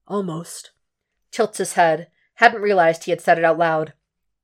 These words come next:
"I'm not in Hell's Kitchen." Hell's Kitchen smelled like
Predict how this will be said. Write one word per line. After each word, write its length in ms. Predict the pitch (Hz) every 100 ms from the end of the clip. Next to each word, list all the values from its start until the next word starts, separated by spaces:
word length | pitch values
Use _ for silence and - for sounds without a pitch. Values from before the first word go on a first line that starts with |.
| _ -
"I'm 300 | 175 165 156
not 240 | 180 175
in 80 | 175
Hell's 220 | 170 151
Kitchen." 540 | - - - 143 151 _ _ _ _ _ _ _
Hell's 180 | 214 208
Kitchen 320 | 269 - 214
smelled 400 | - 190 180 170
like 400 | 160 156 -